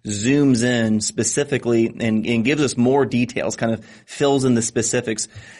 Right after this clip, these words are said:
And so the, I'll, I'll just speak from a, a perspective of church history. Um, the church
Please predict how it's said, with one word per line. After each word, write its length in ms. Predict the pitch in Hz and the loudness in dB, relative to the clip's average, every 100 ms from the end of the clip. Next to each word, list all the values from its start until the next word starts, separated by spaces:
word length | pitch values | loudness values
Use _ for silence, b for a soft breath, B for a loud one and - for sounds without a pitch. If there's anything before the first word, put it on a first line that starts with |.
| B | B
And 260 | 156 156 | 0 2
so 100 | 135 | 2
the, 320 | 135 151 175 - | 0 0 -4 0
I'll, 280 | 139 165 156 | 2 2 2
I'll 140 | 147 | 2
just 140 | 156 - | 2 0
speak 200 | 143 135 | -2 0
from 160 | 127 | 0
a, 200 | 117 120 117 | 0 0 -4
a 100 | 120 | -6
perspective 460 | 113 117 135 127 117 | -4 -2 -2 0 0
of 160 | 110 | 0
church 300 | - 123 113 | -2 -2 -2
history. 500 | - 127 - 104 117 B B B | -2 -2 -2 -6 -6 B B B
Um, 400 | - 120 110 107 | -2 2 2 0
the 100 | 110 | -2
church 420 | 127 185 139 - | 0 0 -2 -4